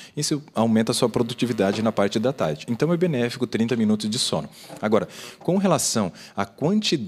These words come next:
de horas de sono, nós somos classificados em três. Na verdade, a gente pode acrescentar um quatro aqui, que é o P M G P. O que que é P M G P? P é o pequeno dormidor, é aquele que precisa de cinco a sete horas e se satisfaz com essa quantidade de horas.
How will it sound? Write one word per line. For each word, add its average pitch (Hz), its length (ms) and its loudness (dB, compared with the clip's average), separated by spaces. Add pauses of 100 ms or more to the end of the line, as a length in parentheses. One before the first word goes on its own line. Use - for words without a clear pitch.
(400)
de 87 120 -2
horas 92 240 2
de 82 80 -4
sono, 107 380 0 (260)
nós 107 140 0
somos 139 220 0
classificados 110 840 0
em 110 120 4
três. 110 540 0 (120)
Na 120 80 0
verdade, 165 340 2
a - 20 0
gente 151 180 -4
pode 139 180 2
acrescentar 117 480 0
um 110 80 0
quatro 104 340 0
aqui, 92 220 -6
que - 120 -4
é 104 40 4
o 98 80 2
P 160 480 0
M 135 320 2
G 117 260 2
P. - 400 -4 (400)
O - 60 -20
que 196 80 -6
que - 100 0
é 156 40 2
P - 400 0
M 117 240 2
G 110 200 2
P? 98 340 -2 (720)
P 185 280 4 (160)
é 127 80 2
o 143 60 2
pequeno 156 480 0
dormidor, 113 500 2
é 95 60 4
aquele 135 260 0
que 139 160 0
precisa 127 540 0
de 107 120 -2
cinco 165 380 -2
a 113 40 -2
sete 107 360 -2
horas 107 300 2
e 110 100 -2
se - 140 -4
satisfaz 127 760 0
com - 160 -2
essa 117 160 0
quantidade 123 520 -2
de 98 100 0
horas. 85 320 -2